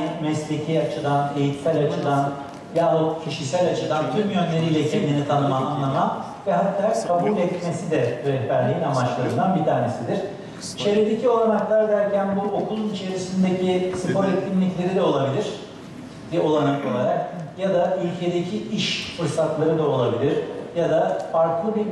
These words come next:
ülkedeki eğitim olanakları da olabilir. Bu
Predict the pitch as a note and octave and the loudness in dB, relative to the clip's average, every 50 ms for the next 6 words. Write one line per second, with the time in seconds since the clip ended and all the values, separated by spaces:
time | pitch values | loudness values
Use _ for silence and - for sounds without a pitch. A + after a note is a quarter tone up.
0 | F3 E3 - - F3 E3+ D3 D3 C#3 - G3 F3+ F3 E3+ D#3+ D#3+ D#3 D#3+ G#3 G#3+ | -2 -2 -2 -2 0 0 2 0 0 0 -2 -2 0 2 2 2 2 2 2 2
1 | G#3+ - E3 D#3 D3 C#3+ C3+ C3+ B2+ B2 - B2+ B2+ B2+ B2 A#2+ A#2 A#2+ A#2 A#2 | 2 2 2 2 2 2 2 2 0 0 0 0 -2 -2 -2 0 0 0 0 0
2 | A#2 A#2 A#2 A#2+ C#3+ D3 - | 0 0 -2 -2 -2 -2 -4